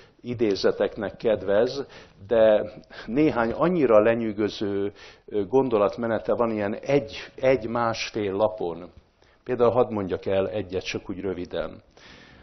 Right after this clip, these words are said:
Az egyik gondolatmenetének ez a címe a jóságról. Hát már magában is ez egy hétköznapi téma, és jó lenne, hogyha többet beszélnénk a jóságról, de megkérdezem önöket, hogy sokat hall-, hallanak önök a jóságról beszélni?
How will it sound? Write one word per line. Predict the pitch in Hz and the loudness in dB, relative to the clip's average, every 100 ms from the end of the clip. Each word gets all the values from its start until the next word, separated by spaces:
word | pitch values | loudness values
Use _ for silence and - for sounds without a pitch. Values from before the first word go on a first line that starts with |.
| - - | -20 -6
Az | - | -2
egyik | 175 127 | -2 -2
gondolatmenetének | 113 135 113 101 117 104 98 101 95 | -2 0 0 0 -4 -6 -6 -10 -8
ez | 113 | -6
a | 98 | -6
címe | - - 101 92 | -8 -8 -8 -6
a | 101 | -2
jóságról. | 117 107 90 - 85 76 78 73 73 - - _ _ _ _ _ _ _ _ _ - - - | -2 -2 -4 -4 -2 -4 -6 -12 -14 -18 -20 _ _ _ _ _ _ _ _ _ -20 -20 -14
Hát | 110 | -6
már | 143 | -2
magában | 160 131 110 110 107 | 0 6 6 6 0
is | 98 - | -2 -2
ez | 101 | -2
egy | 95 - - _ - - _ - _ | -2 -8 -20 _ -20 -20 _ -20 _
hétköznapi | 160 165 - 107 110 - 107 | 0 2 2 -2 -2 -4 -6
téma, | - 107 107 110 | -2 -2 -2 -4
és | - | -2
jó | 143 | 0
lenne, | 147 113 | 0 0
hogyha | 98 110 104 | -2 -6 -4
többet | 117 92 98 | -6 -4 -4
beszélnénk | 95 95 - 95 98 95 104 | -2 -4 -2 -4 -6 -10 -8
a | |
jóságról, | 101 101 - 104 98 104 110 | -6 -6 -6 -4 -2 -2 -2
de | 113 | 0
megkérdezem | 156 - 110 107 101 | -2 -2 -2 0 -2
önöket, | 110 101 - 92 | -4 -6 -6 -8
hogy | - 107 107 _ _ _ _ _ _ - | -6 -8 -8 _ _ _ _ _ _ -16
sokat | - 123 110 117 | -10 -8 -4 -4
hall-, | - 117 117 - | -2 -2 -2 -6
hallanak | 123 117 120 - | -4 -4 -4 -8
önök | 117 113 113 | -8 -6 -6
a | |
jóságról | 113 110 - 117 113 113 | -6 -6 -8 -10 -10 -12
beszélni? | 113 - - 139 101 | -12 -12 -10 -10 -12